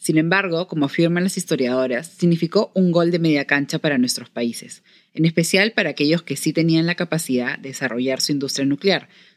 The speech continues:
como México, Argentina y Brasil, que se pudieron enfocar en sus usos civiles, como la aplicación en agricultura, medicina y tecnología, además de recibir financiamiento de instituciones internacionales que promovían la desnuclearización.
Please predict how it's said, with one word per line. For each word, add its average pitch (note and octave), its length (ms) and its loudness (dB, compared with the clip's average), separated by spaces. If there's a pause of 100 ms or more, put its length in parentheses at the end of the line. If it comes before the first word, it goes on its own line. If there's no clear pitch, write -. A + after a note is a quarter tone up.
como D3 220 2
México, F3 420 2
Argentina D3+ 460 0
y D#3+ 40 4
Brasil, B2+ 480 -2 (300)
que E3 120 2
se E3+ 100 -2
pudieron E3 320 2
enfocar D#3+ 540 0
en D#3+ 100 -2
sus - 240 -12
usos D#3+ 160 -4
civiles, B2+ 560 -2 (260)
como D3 220 2
la C#3+ 80 2
aplicación C#3+ 480 0
en D#3+ 140 2
agricultura, E3 880 0
medicina D#3 600 2
y E3+ 60 0
tecnología, B2 720 -2 (320)
además E3 440 2
de G#3 80 2
recibir D#3+ 420 2
financiamiento D3 840 2
de - 80 -4
instituciones C#3+ 640 0
internacionales D#3 840 -2 (300)
que E3 100 2
promovían D3+ 640 2
la C#3+ 140 -2
desnuclearización. A#2+ 1000 -6